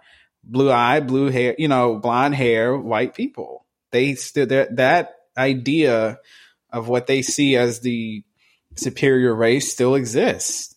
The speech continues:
And, and you see how they treated the Syrian refugees versus what they're doing right now. So just because Ukraine i-, is the victim in this situation, it does not <laughs> mean that they don't have their own problems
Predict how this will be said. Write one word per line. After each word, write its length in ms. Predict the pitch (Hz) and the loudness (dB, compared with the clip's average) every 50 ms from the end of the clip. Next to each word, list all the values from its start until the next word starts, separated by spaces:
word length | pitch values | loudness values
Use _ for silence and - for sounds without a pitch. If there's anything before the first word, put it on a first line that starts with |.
| _ - | _ -10
And, 160 | 110 113 117 | -6 -4 -2
and 320 | 117 113 - - 117 117 117 | -2 -2 -2 -2 -2 0 0
you 80 | 123 | 0
see 160 | 123 - 143 | 0 0 -2
how 160 | 131 131 131 123 | -2 0 0 0
they 100 | 123 127 | 0 -2
treated 340 | 127 - 135 131 131 123 | -2 -2 -2 0 0 0
the 60 | 117 120 | -2 -4
Syrian 380 | - - 127 127 127 127 127 | -2 0 0 2 2 2 2
refugees 640 | 120 123 123 123 - 123 110 107 110 110 123 117 107 | 2 2 0 -2 -4 -8 -6 -6 -6 -6 -6 -6 -6
versus 360 | 104 107 - - 120 - - | -8 -10 -10 -10 -14 -14 -14
what 140 | 107 - - | -14 -10 -10
they're 80 | 113 | -8
doing 260 | 107 113 113 117 117 | -4 -2 -2 -2 -2
right 200 | 117 120 117 113 | -2 -2 -4 -4
now. 340 | 113 139 196 196 120 95 90 | -4 -4 -4 -4 -4 -4 -4
So 400 | - - 117 113 113 110 113 - - - - _ _ | -4 -2 0 0 0 0 -2 -6 -12 -20 -20 _ _
just 240 | - 143 220 - - | 0 0 0 0 -2
because 340 | 269 - - 226 208 175 165 | -4 -2 0 0 0 0 0
Ukraine 460 | 170 165 - 165 160 170 180 180 165 | -2 -2 -2 -2 -2 0 0 0 0
i-, 120 | 156 135 - | 0 0 0
is 280 | 135 151 160 156 139 127 | 0 0 0 0 -2 -4
the 140 | 143 151 143 | -6 -6 -2
victim 400 | 123 147 180 - - 147 139 139 | 0 0 0 0 -2 -4 -2 -2
in 120 | 135 139 | -2 -2
this 180 | 139 139 - - | -2 -4 -4 -6
situation, 840 | - - - 156 151 - 135 120 127 143 185 196 - - - 117 110 | -8 -6 -6 -6 -6 -6 -6 -2 0 0 0 0 -2 -6 -10 -10 -10
it 60 | 104 | -10
does 100 | 104 104 | -10 -6
not 260 | 120 135 165 - 117 | -2 -2 -2 -2 -2
<laughs> 0 | |
mean 240 | 117 131 165 190 151 | -2 -2 0 0 0
that 140 | 139 113 - | 0 -2 -2
they 120 | 127 143 | -2 0
don't 200 | 156 151 135 127 | 0 0 0 0
have 260 | 131 143 139 139 123 117 | 0 0 0 0 0 -2
their 160 | 123 117 120 | -2 0 2
own 300 | 131 147 151 143 143 127 | 2 2 2 2 0 0
problems 720 | 135 139 143 151 135 113 107 101 98 95 101 107 - - | 2 2 2 2 2 0 -2 -6 -8 -8 -10 -12 -14 -18